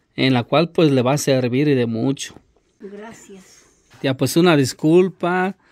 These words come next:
Speaker 1: La ayuda se queda y la otra, pues, ya me paso a retirar, tía.
Speaker 2: Pues muchas gracias. Muy agradecida quedé para los tres y muchísimas gracias, les pido.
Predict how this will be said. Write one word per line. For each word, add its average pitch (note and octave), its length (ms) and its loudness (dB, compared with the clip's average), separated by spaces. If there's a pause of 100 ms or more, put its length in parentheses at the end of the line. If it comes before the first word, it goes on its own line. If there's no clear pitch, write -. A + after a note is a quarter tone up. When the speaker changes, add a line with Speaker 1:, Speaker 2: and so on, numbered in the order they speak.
(240)
Speaker 1:
La A#2 260 0
ayuda C3+ 340 0
se B2+ 180 -6
queda D3+ 440 -2
y B2+ 140 0
la A#2 180 -2
otra, C#3+ 360 -2
pues, A#2+ 200 -4
ya B2 120 0
me C#3 160 2
paso D3 600 -2
a B2+ 220 0
retirar, C3+ 680 -2
tía. A#2 360 -8 (500)
Speaker 2:
Pues G#3 160 -14
muchas A#3 400 -12
gracias. G#3 680 -12 (640)
Muy A#3 340 -8
agradecida G3 720 -10
quedé G#3 280 -14
para F#3+ 180 -12
los F3 100 -14
tres G#3+ 320 -14
y G3 80 -8
muchísimas G3+ 640 -8
gracias, G3+ 460 -12 (100)
les F3+ 120 -18
pido. G#3 340 -18